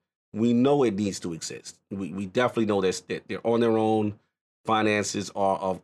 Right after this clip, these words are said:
are importance. But, um, like I said, they just need to have a little balance with the gameplay, guys, 'cause you wanna, you want people to go in there to, for repeatable, you know, objectives, you know, repeat, like, "Man, I, I got a shot at that armor.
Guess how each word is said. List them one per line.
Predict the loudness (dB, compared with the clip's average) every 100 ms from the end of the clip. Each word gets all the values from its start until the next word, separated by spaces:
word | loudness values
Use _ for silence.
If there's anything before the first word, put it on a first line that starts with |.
| -8
are | -6 -6
importance. | -6 -8 -8 -14
But, | -10 -8 -6
um, | -4 -6 -8 _ _ -4
like | -4
I |
said, | -2 -4
they |
just | -4 -2
need | -2 0
to | 0 0 -4 _ _ _ _ _ _ _ -8
have | -4 0
a |
little | 0 0
balance | 0 0 -2
with | -6
the | -6
gameplay, | -2 -2 -4 -6
guys, | -4 -6
'cause | -4 -4
you |
wanna, | -2 -4 -4
you | -6
want | -8 -8
people | -10 -8
to | -6
go | -4 -2
in | 0
there | 0
to, | -4 -8 _ _ _
for | 0
repeatable, | 0 0 -4 -4 -2 0 0 0 -2 -8 -4
you | 0
know, | 0
objectives, | 0 -6 -8 -10 -10 -14 -16 _
you | -10
know, | -8
repeat, | -8 -8 -6
like, | -6 -10
"Man, | -10 -8 -8
I, | -10 -16 _ _
I | -10
got | -8
a | -4
shot | -4 -6
at | -10 -10
that | -10 -8
armor. | -4 -4 -4 -6 -8